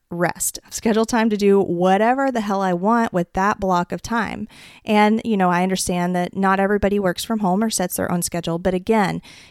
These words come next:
you can curate a schedule that will flow with your personal energetic flow as much as possible so that you can take that time and not feel guilty about not doing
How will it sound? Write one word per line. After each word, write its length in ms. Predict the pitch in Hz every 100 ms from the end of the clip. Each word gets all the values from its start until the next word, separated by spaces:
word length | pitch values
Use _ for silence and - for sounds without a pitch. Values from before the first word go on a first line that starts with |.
| _
you 160 | 196
can 340 | 190 196 180 - _ _ _
curate 640 | - - 240 269 247 226 226
a 40 |
schedule 640 | - 185 175 180 180 180 -
that 340 | 185 180 175 -
will 180 | 190 180
flow 840 | - 196 196 202 214 185 175 190
with 240 | 196 170 180
your 340 | 180 190 214
personal 540 | - 214 - 240 233 -
energetic 500 | 190 214 196 202 -
flow 320 | - 175 175
as 120 | 180
much 220 | 185 196 214
as 100 | 202
possible 640 | - 302 - 190 180 190 - - - -
so 240 | 226 220
that 180 | 214 196
you 240 | 214 226
can 160 | 285 320
take 240 | 277 240
that 180 | 208 185
time 380 | - 175 170 180
and 160 | 185 185
not 240 | 202 262
feel 200 | 254 208
guilty 560 | 180 214 254 - 180 -
about 300 | 180 185 180
not 340 | 185 202 226
doing 340 | 208 202 214